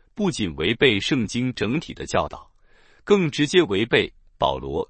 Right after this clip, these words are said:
在《哥林多前书》一章二十六至二十九节所讲的。保罗说，“弟兄们啊，可见你们蒙召的，按着肉体有智慧的不多，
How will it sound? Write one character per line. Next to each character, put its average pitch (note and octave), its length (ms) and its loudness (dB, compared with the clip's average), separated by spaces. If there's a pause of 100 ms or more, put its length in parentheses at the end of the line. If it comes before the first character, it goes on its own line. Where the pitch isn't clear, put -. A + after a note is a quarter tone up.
在 G2+ 300 4
《哥 C#3+ 200 -4
林 G2+ 260 -4
多 E3+ 200 2
前 G2+ 320 -2
书》 B2+ 300 -4
一 A2+ 100 -2
章 F2+ 360 -2
二 B2+ 200 6
十 A2+ 140 -6
六 B2+ 300 -2
至 A2+ 220 -4
二 A#2 200 4
十 D3+ 160 -4
九 - 240 -10
节 G2+ 240 -4
所 E2 200 -6
讲 - 280 -10
的。 - 120 -20 (840)
保 G2+ 160 4
罗 G#2 140 4
说 A#2+ 380 2 (300)
，“弟 G3 140 0
兄 A2+ 180 0
们 E2 100 -6
啊， - 240 -8 (440)
可 C3+ 180 2
见 D#3 240 4
你 A#2+ 60 -2
们 F#2+ 160 -2
蒙 F#2 200 -6
召 D3+ 240 2
的， - 240 -8 (300)
按 D3 180 6
着 B2 120 2
肉 C#3+ 260 2
体 F2+ 280 -6
有 C#2+ 180 -6
智 - 200 -2
慧 G2+ 160 -2
的 F2+ 80 -6
不 A2+ 200 -6
多， A#2+ 320 0